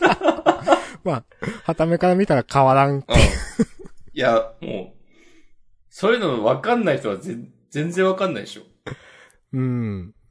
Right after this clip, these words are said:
Speaker 1: なんか、
Speaker 2: うん。
Speaker 1: いや、エスエヌエスも同じ名前で続けるっていうのもね、なんかちょっとした才能だと思ってますよ。
Speaker 2: はいはいはいはい。
Speaker 1: うん。あ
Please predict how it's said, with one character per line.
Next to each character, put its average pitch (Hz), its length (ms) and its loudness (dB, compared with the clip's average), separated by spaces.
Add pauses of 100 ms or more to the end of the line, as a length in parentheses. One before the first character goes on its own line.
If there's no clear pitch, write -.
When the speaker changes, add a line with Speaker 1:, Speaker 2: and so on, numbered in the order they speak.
Speaker 1:
な 185 120 -4
ん 185 80 -6
か、 101 280 -4 (500)
Speaker 2:
う - 40 -6
ん。 220 40 -2
Speaker 1:
い - 20 0
や、 - 80 0
エ 143 40 -2
ス - 240 -6
エ 311 60 -4
ヌ 320 100 -4
エ 349 80 -2
ス - 160 -6
も 147 180 0
同 156 160 2
じ 226 120 -6
名 214 160 0
前 220 240 -2
で 220 140 2
続 180 260 -2
け 196 100 4
る 196 140 2
っ - 20 -12
て - 140 -6
い 151 60 2
う - 20 -2
の 120 60 -2
も 110 80 -2
ね、 110 120 0
な 127 120 -2
ん - 20 -8
か 117 80 -4
ち 120 100 -8
ょ 127 40 -2
っ - 20 -20
と - 100 -4
し 160 80 -2
た 170 80 0
才 143 220 -2
能 143 140 -4
だ 147 100 0
と - 100 -12
思 98 120 -6
っ - 40 -10
て - 140 -18
ま 78 80 -16
す - 120 -16
よ。 67 120 -20 (640)
Speaker 2:
は 139 200 4
い 110 60 0
は 107 140 4
い 95 80 -2
は 95 100 -4
い 85 80 -8
は 78 180 -2
い。 - 220 -14 (260)
Speaker 1:
う 113 120 -6
ん。 92 200 -10 (640)
あ 135 200 -6